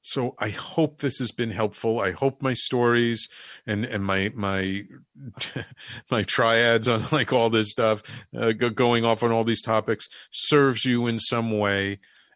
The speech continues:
and, and shifts not just your perspective, not just your mindset, but shifts the way you operate in the world, even if it's just a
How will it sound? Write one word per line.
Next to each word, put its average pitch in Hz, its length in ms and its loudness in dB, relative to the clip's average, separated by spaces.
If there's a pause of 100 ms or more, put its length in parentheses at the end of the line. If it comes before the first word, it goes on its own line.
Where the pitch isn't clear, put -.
(160)
and, 113 220 -2
and 113 160 -4
shifts - 680 -2 (520)
not 185 240 -4
just - 300 -6
your 135 260 -2 (140)
perspective, 98 1040 -4 (260)
not 165 200 -2
just - 280 -4
your 127 120 0
mindset, 101 840 -2 (340)
but 139 160 -4
shifts - 720 -2
the 135 80 -6
way 120 400 -6
you 139 500 -4
operate 151 540 0
in 143 120 -4
the 139 80 -2
world, 139 380 0
even 220 300 0
if 190 140 -2
it's - 120 -10
just - 280 -6
a 147 80 -10